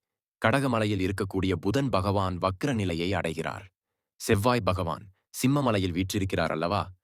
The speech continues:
கேதுவோடு சென்றிருக்கிறார். அந்த செவ்வாயினுடைய பயிற்சியானது ஜூலை மாதம் இருபத்தி எட்டாம் தேதி சிம்மத்திலிருந்து கன்னிமலைக்கு பயிற்சியாகிறது. அதேபோல சுக்கிர பகவான் ரிஷப மலையில் ஆட்சி பலத்தோடு வலிமையாயிருக்கிறார்.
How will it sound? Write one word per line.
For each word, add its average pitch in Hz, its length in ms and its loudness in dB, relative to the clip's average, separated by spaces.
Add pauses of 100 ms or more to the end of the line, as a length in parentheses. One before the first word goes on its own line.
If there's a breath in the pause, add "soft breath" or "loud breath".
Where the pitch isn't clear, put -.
(320)
கேதுவோடு 120 380 4 (100)
சென்றிருக்கிறார். 85 500 -4 (600)
அந்த 107 260 2 (100)
செவ்வாயினுடைய 117 560 2
பயிற்சியானது 80 760 -2 (460)
ஜூலை 139 320 4
மாதம் 107 340 0
இருபத்தி 110 480 0
எட்டாம் 92 280 0
தேதி 87 460 -4 (220)
சிம்மத்திலிருந்து 107 640 2 (120)
கன்னிமலைக்கு 107 560 0
பயிற்சியாகிறது. 87 760 -2 (600)
அதேபோல 135 500 4
சுக்கிர 135 360 0
பகவான் 107 400 2
ரிஷப 98 380 0
மலையில் 98 300 2
ஆட்சி 95 380 0
பலத்தோடு 110 500 2
வலிமையாயிருக்கிறார். 95 840 0